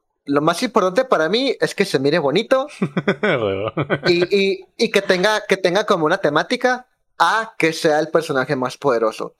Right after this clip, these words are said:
Speaker 1: Por ejemplo, yo, eh, yo cuando juego, por ejemplo, juego un M M O, M M O, digamos que voy a jugar el, el, el World of Warcraft, ¿no? Entonces yo digo, "Ah, güey, pues yo quiero, tengo esta idea de que me voy a hacer un druida y que voy a ser como que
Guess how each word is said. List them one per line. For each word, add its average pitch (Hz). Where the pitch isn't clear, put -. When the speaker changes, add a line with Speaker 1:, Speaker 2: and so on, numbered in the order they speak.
Speaker 1:
Por 135
ejemplo, 147
yo, 143
eh, 131
yo 135
cuando 160
juego, 143
por 123
ejemplo, 127
juego 165
un 165
M 160
M 147
O, 135
M 151
M 147
O, 123
digamos 139
que 143
voy 131
a 143
jugar 127
el, 127
el, 117
el 117
World 127
of 117
Warcraft, 123
¿no? 170
Entonces 120
yo 143
digo, 127
"Ah, 196
güey, 170
pues 131
yo 131
quiero, 151
tengo 165
esta 185
idea 185
de 175
que 147
me 123
voy 127
a 151
hacer 156
un 156
druida 208
y 143
que 127
voy 120
a 131
ser 139
como 143
que -